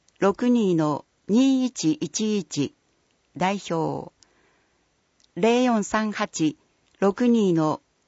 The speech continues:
二四六五。直通。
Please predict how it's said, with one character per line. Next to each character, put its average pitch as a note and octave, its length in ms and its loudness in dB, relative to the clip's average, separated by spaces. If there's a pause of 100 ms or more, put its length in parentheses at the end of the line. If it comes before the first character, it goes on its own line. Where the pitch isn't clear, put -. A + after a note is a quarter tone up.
二 B3+ 280 2
四 A#3 300 0
六 E3+ 280 0
五。 E3+ 420 0 (480)
直 - 160 -2 (120)
通。 D#3+ 500 -6